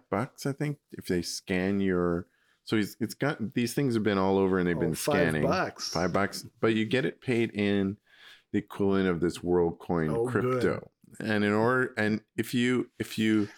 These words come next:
Speaker 1: s-, use the WorldCoin app and you sign in every week, like, y-, as long as you're active on,
Speaker 2: Uh-huh.
Speaker 1: on it, you get,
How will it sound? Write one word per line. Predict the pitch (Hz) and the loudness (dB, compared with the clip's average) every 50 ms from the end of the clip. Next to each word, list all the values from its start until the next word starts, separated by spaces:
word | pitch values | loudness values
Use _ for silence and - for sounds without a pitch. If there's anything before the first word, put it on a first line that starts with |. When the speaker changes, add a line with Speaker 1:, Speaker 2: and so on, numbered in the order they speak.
| - - - - - _ _ | -20 -20 -20 -20 -20 _ _
Speaker 1:
s-, | - - - - - - | -8 -8 -8 -8 -6 -4
use | 107 101 113 131 135 131 | 0 0 2 2 0 0
the | 135 - | 0 0
WorldCoin | 101 101 101 107 107 107 107 - - - 110 107 101 98 92 85 - _ _ - | 0 2 2 2 2 0 0 -2 -2 -2 0 2 2 0 0 -2 -6 _ _ -4
app | 90 90 82 80 85 87 - - - | -2 -2 0 0 -2 -4 -6 -6 -2
and | 92 95 95 | 0 2 2
you | 101 | 0
sign | 92 - - 113 113 113 117 117 | 0 0 0 0 0 2 2 2
in | 110 104 104 101 98 92 - _ _ _ _ - | 0 0 0 0 0 -2 -4 _ _ _ _ -2
every | 98 98 92 95 98 95 95 92 87 | -2 -2 -2 -2 -2 0 2 2 2
week, | 80 82 87 92 98 92 87 82 80 - - - - - - - 78 82 78 - _ _ - | 0 0 0 2 2 2 2 0 -2 -4 -8 -14 -16 -16 -16 -18 -20 -20 -20 -20 _ _ -6
like, | 90 87 - - | -6 -6 -4 -4
y-, | - - - | -6 -2 -2
as | 95 92 | -2 0
long | 98 98 107 123 127 | 0 0 0 0 0
as | 120 - | 0 -2
you're | - - - | -2 -4 -2
active | - 82 85 95 - - - 127 123 123 127 120 - - | -2 -2 -2 -2 -4 -2 0 2 2 2 2 0 -2 -4
on, | 120 101 95 95 92 90 | -4 0 0 2 2 0
Speaker 2:
Uh-huh. | 87 - 73 90 | -2 -2 -2 -2
Speaker 1:
on | 92 101 117 | -2 0 0
it, | 127 - - - | -2 -4 -4 -4
you | 95 98 101 | -2 -2 -2
get, | 101 101 101 98 90 - | 0 0 0 0 0 -2